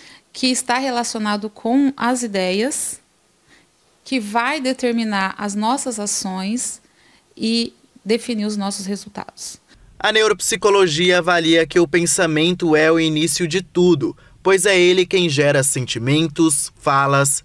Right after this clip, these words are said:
Speaker 2: ações e comportamentos que se transformam em hábitos e moldam o caráter do ser humano. Neste sentido, Cláudia define que a palavra-chave para dois mil e vinte e quatro é a autoconsciência.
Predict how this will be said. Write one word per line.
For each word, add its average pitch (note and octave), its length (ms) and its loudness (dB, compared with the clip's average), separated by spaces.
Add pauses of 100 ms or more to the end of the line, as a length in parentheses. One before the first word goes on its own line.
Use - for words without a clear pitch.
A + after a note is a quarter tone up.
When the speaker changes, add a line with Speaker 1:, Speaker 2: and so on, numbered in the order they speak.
Speaker 2:
ações C#3+ 760 0
e G#3 140 -2
comportamentos F#3+ 1040 0
que G3+ 80 -8
se F#3+ 160 -2
transformam E3+ 580 -2
em F3+ 220 -2
hábitos D#3+ 580 -2 (200)
e G#3 140 -2
moldam D#3+ 540 2
o D#3 80 -2
caráter C3+ 540 0
do B2+ 100 -2
ser C#3 220 0
humano. C3 400 0 (560)
Neste B2 320 0
sentido, F3 600 2 (160)
Cláudia D#3 400 0
define D#3 480 0
que D3+ 80 -4
a D#3 100 0
palavra-chave D3 920 0
para C#3+ 260 0
dois B2+ 300 0
mil C3 160 0
e D3+ 80 4
vinte E3+ 240 -4
e G3+ 40 -4
quatro D3+ 520 0 (260)
é C3+ 160 2
a A#2+ 100 0
autoconsciência. D3+ 1500 -2